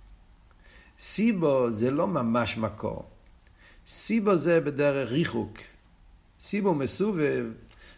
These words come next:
זה לא שהעליון ממש מתלבש בתחתון. סיבו מסובב זה רק על ידי זה שנמצא העליון, ממילא מגיע התחתון.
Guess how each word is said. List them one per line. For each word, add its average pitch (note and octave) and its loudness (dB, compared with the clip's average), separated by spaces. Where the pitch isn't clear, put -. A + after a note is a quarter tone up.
זה C3 0
לא G3+ 2
שהעליון C3 2
ממש A#2+ 0
מתלבש A#2 -2
בתחתון. G#2 -6
סיבו G#3+ -2
מסובב F#3 2
זה D3 0
רק F#3 2
על - -6
ידי D#3+ 4
זה C3 2
שנמצא B2 2
העליון, C3 2
ממילא A#3+ 6
מגיע A3 4
התחתון. F3+ 0